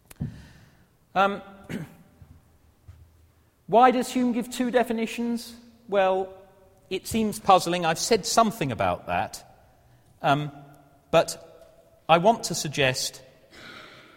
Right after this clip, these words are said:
that if you read through those, those notes that, that are in the slides I've gone over,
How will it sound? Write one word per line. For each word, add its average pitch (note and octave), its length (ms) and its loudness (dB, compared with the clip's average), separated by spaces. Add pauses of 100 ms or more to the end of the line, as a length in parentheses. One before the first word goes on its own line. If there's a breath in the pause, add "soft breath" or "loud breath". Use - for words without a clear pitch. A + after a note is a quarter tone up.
(2500 loud breath)
that F3 120 -2
if F#3+ 180 -4
you G3 200 0 (720)
read A#3 260 2
through G#3+ 200 -2
those, E3+ 340 0
those D#3+ 280 0
notes F3+ 340 -2
that, D3+ 260 -8
that D3 260 -8
are D3+ 60 -2
in E3 120 -4
the D3 60 -8
slides C#3+ 380 0
I've B2 240 0 (640)
gone D3 220 0
over, G#2+ 560 0